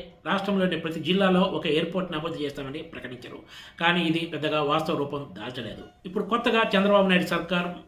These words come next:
పలు కొత్త విమానాశ్రయ ప్రతిపాదనలను తీసుకొస్తోంది. ఇక్కడ మరో కీలక విషయం ఏమిటంటే, రాష్ట్ర విభజన జరిగిన తర్వాత ఫస్ట్ టర్మ్‌లో కేంద్రంలో పౌర విమానయాన శాఖ మంత్రిగా టీడీపీకి చెందిన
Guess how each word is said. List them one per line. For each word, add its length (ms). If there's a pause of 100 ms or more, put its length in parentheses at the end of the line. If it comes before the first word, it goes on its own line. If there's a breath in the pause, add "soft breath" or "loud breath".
(120)
పలు 180
కొత్త 260
విమానాశ్రయ 520
ప్రతిపాదనలను 720 (480)
తీసుకొస్తోంది. 600 (420)
ఇక్కడ 180
మరో 260
కీలక 260
విషయం 260
ఏమిటంటే, 360
రాష్ట్ర 380
విభజన 380
జరిగిన 320
తర్వాత 380 (640 loud breath)
ఫస్ట్ 260
టర్మ్‌లో 400 (360)
కేంద్రంలో 480
పౌర 280
విమానయాన 500
శాఖ 240
మంత్రిగా 340
టీడీపీకి 500
చెందిన 260